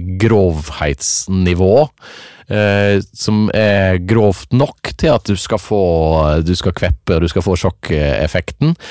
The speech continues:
men ikke så grovt at, at du bare skrur av, for det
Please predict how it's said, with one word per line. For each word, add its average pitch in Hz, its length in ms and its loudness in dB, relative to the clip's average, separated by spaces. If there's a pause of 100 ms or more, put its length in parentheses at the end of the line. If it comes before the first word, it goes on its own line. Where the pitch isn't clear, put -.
(180)
men 110 180 0
ikke 113 120 0
så 120 140 2
grovt 98 600 0
at, 85 260 -2 (100)
at 87 220 -4
du 87 140 -2
bare 80 680 2 (140)
skrur 85 680 -2 (220)
av, 110 420 0
for - 200 -4
det 131 120 2